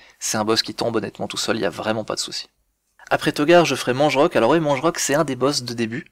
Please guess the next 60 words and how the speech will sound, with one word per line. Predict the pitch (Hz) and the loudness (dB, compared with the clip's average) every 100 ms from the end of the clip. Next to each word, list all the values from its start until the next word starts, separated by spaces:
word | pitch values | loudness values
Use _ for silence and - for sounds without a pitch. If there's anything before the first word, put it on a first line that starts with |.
| _ _ - | _ _ -10
C'est | - 131 | -6 0
un | 117 | 0
des, | 113 113 107 | 0 -2 -2
des, | 110 110 | -2 -4
des | 110 113 | -6 0
boss | 127 131 | 2 2
justement | 120 - 117 131 | -2 -2 -2 -4
qui | - | -6
est | |
disponible | - - 123 120 - - | -8 -6 -6 -8 -10 -6
immédiatement, | 156 139 123 - 131 - - - | -4 -2 -4 -2 -4 -4 -16 -12
mais | 113 123 | -6 -6
qui | - | 2
a | 117 | 2
la | 107 | 2
courbe | 123 113 | -2 -4
de | |
progression | - 104 104 - - | -4 -2 -2 -4 -4
la | 185 | -4
plus | - 101 | -6 -4
lente | 117 123 - | -4 -4 -8
pour | - | -8
la | 101 | -6
majorité | 110 117 113 104 | -4 -6 -8 -4
des | 104 | -2
gens. | 143 - - | -4 -6 -12
C'est | - - | -6 -4
pas | - | 2
un | 143 | 2
boss | 127 110 | 2 2
simple, | - 131 156 - _ _ - | 0 0 -2 -6 _ _ 0
particulièrement | 131 - 135 - 156 127 135 | 0 0 -6 -4 -4 -2 0
à | 127 | 0
cause | 123 | 0
de | 117 | 0
la | 107 | 0
phase | - 110 | 2 0
deux. | 143 | 0
Hein, | 131 | 0
la | 117 | 2
phase | - 110 - | 2 0 0
un, | 135 | -4
franchement, | - 110 131 | -4 -8 -4
il | 120 | -2
n'y | |
a | 92 | -2
aucune | - 120 | -4 -10
complication | 117 110 - 113 - 120 - | -10 -10 -6 -4 -4 -6 -6
en | 113 | -4
soi, | - 131 - - - - - | 0 -2 -2 -12 -18 -20 -8
mais | 110 107 | 0 0
la | 110 | 2
phase | 113 107 | 0 0
deux | 135 139 | 0 0
est | - | -2
très, | - - 131 | -6 0 0
très, | 127 - 123 | 0 -4 -6
très, | - - 110 | -6 -6 -6
très | - 123 | -4 -8
vite | 120 127 - - | -6 -10 -10 -16